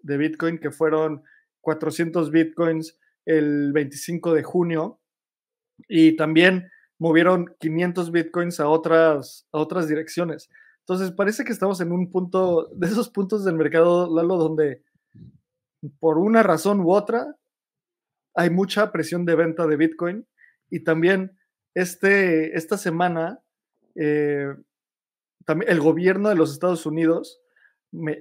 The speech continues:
mandó más de doscientos cuarenta millones de dólares de Bitcoin a Coinbase Prime. Entonces, los gobiernos están vendiendo.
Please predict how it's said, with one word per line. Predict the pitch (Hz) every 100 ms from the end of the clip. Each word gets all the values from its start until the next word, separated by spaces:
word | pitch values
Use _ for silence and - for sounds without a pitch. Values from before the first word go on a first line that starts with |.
| -
mandó | 190 156 156 160 185
más | 190
de | 190
doscientos | 165 160 196 190 190
cuarenta | 175 165 180
millones | 170 151 165 170
de | 151
dólares | 147 160 156 165 208 - _
de | 156 147
Bitcoin | 165 165 180 190 226
a | - 143
Coinbase | 165 180 165 147 - -
Prime. | 151 139 147 _ _ _ _ _ - _
Entonces, | - 170 156 185 - - - _ _ _ _ _
los | 156 135
gobiernos | 151 156 185 196 151
están | 135 175
vendiendo. | 165 156 180 202 147 139